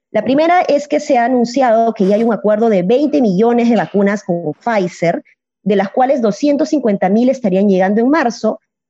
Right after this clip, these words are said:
y trescientos mil en abril. Esto significaría que de alguna manera podría alcanzar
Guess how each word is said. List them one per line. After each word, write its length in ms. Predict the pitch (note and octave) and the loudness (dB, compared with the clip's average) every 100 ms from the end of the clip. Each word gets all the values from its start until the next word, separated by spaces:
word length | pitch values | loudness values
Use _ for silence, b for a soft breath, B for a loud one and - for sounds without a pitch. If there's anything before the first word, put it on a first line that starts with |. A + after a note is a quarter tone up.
| _ | _
y 160 | C#4+ | -2
trescientos 680 | D4+ C4+ B3 C#4 C#4 C4 C4 | 0 0 0 0 0 0 0
mil 280 | B3+ B3+ - | 2 0 0
en 160 | G#3 F#3 | -2 0
abril. 480 | D#3 G3+ A#3+ - - | 0 0 0 -2 -4
Esto 280 | A#3 A#3 C#4 | -2 -2 -4
significaría 800 | C#4 C#4+ C4+ D4 C#4+ C#4 C#4+ D4 | -2 0 0 -2 -2 0 0 0
que 140 | A3 | 0
de 60 | E3+ | 0
alguna 260 | F#3 A3+ | 0 0
manera 640 | G#3+ F3 G#3 A3+ A#3+ B3 - _ _ _ _ - | 2 2 2 0 -2 -6 -16 _ _ _ _ -2
podría 500 | G3 G3+ C4+ C#4+ C#4+ | 0 0 2 2 0
alcanzar 960 | - G3 G3 E3+ E3 B3+ A#3 - | 0 -2 0 -2 -2 -2 -2 -4